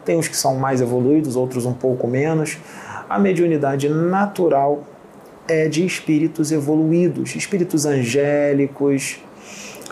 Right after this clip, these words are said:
né? É, por exemplo, o Chico Xavier, a mediunidade dele é uma mediunidade natural, não é uma mediunidade de prova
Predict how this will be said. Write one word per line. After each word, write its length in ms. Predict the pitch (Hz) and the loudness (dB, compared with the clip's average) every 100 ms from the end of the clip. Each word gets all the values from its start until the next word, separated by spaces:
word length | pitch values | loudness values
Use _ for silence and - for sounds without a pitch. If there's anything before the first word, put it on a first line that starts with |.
| - | -6
né? 440 | 139 147 147 131 - | -4 -2 -2 -2 -4
É, 120 | 151 | -2
por 200 | 143 151 | -2 0
exemplo, 420 | 165 127 123 131 139 | 0 0 -2 -4 -4
o 20 | |
Chico 320 | - 143 143 | -2 -4 -4
Xavier, 640 | - 131 123 127 113 110 - - | -2 -2 0 2 2 0 -4 -6
a 100 | 147 | -2
mediunidade 640 | 160 156 165 156 160 151 | 0 2 0 0 0 -2
dele 240 | 143 151 | 0 0
é 20 | 160 | 0
uma 140 | 160 | 0
mediunidade 600 | 160 156 160 151 156 156 | 0 0 0 0 0 0
natural, 600 | 160 - 175 170 147 139 | 0 0 0 2 2 2
não 180 | 143 160 | 0 0
é 60 | |
uma 140 | 175 170 | 0 2
mediunidade 480 | 156 143 143 139 131 | 2 2 2 0 0
de 80 | |
prova 580 | 131 135 127 120 110 113 | -4 0 2 2 0 -4